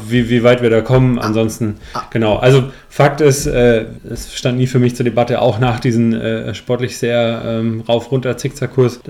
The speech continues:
Speaker 1: dass, dass man da irgendwie, äh, dem Verein abschwört, aber man ist es halt, man wünscht sich, man wünscht sich mal wieder ein bisschen ruhigere Zeiten auf,
Speaker 2: Man,
Speaker 1: auf Sankt Pauli.
Speaker 2: man hat halt diese Erwartung und dann geht's halt irgendwann, dann geh-, wird's halt mal irgendwann gut, dann geht's wieder nach unten, dann, also man braucht auf jeden Fall gute Nerven, weil ich hab, ich muss sagen,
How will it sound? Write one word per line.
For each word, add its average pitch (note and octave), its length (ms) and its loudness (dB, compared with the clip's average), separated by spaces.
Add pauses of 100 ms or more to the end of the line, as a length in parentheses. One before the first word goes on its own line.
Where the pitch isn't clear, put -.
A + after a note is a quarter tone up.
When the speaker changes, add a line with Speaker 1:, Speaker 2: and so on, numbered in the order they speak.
Speaker 1:
dass, A2+ 520 -6
dass A2+ 160 -8
man A#2+ 120 0
da A#2 60 2
irgendwie, A#2 480 -2
äh, A#2+ 220 -4
dem A2+ 140 -2
Verein A2 260 -8
abschwört, A#2 400 -6
aber A2+ 320 -2
man A2+ 140 -6
ist A2 120 -10
es A#2 140 -18
halt, A2 280 -4 (280)
man D3 180 4
wünscht F#3+ 260 6
sich, D3+ 160 2
man D3 160 6
wünscht E3+ 180 6
sich D#3 120 2
mal C#3+ 100 6
wieder C3 140 6
ein A#2+ 60 2
bisschen C#3 240 2
ruhigere G#2 360 0
Zeiten F#2+ 400 -8
auf, G2+ 140 -14
Speaker 2:
Man, C#3 200 -2
Speaker 1:
auf C3 160 -2
Sankt A#2+ 220 -12
Pauli. A2+ 220 -8
Speaker 2:
man C#3+ 200 -2
hat F#3 200 -2
halt C#3+ 180 -2
diese C#3 200 -2
Erwartung C3 560 -2
und A#2 140 -10
dann B2+ 220 -4
geht's C3+ 260 -4
halt A#2+ 140 -6
irgendwann, B2 640 -6 (100)
dann A#2 380 -12 (300)
geh-, C#3+ 340 -4
wird's D#3+ 180 -4
halt C#3 120 -4
mal B2+ 100 -2
irgendwann C3 240 -6
gut, G3+ 240 -2
dann C#3 100 -2
geht's C3 220 -4
wieder B2+ 80 -4
nach B2+ 120 -12
unten, E3 380 -6
dann, B2+ 340 -8
also C3+ 360 -8
man D#3 180 0
braucht G3 300 6
auf D#3+ 80 0
jeden F#3+ 180 0
Fall D#3+ 140 0
gute E3+ 240 -2
Nerven, F3+ 280 -2
weil D3+ 140 0
ich D3+ 140 -6
hab, - 200 -10
ich C#3 140 -8
muss D#3+ 140 -8
sagen, D3+ 240 -4